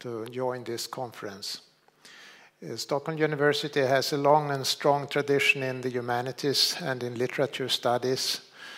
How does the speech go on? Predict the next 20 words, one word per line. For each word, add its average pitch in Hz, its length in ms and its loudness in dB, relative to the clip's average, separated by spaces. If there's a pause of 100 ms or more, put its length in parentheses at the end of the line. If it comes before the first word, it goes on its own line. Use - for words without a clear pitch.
(320)
and, 131 360 -2
uh, 123 200 2
we 131 200 2
are 127 180 6
working, 139 580 0 (240)
uh, 123 120 0
to 127 160 -12
make 123 240 -4
Stockholm 127 400 -4
University 127 580 -2
more 127 240 -2
international. 120 760 -4
So, 123 300 -6
so - 220 -6
this 135 300 2
International 139 760 -2
Strindberg 120 640 -2 (360)
Conference 120 560 -6
is 135 240 -6
very 120 420 0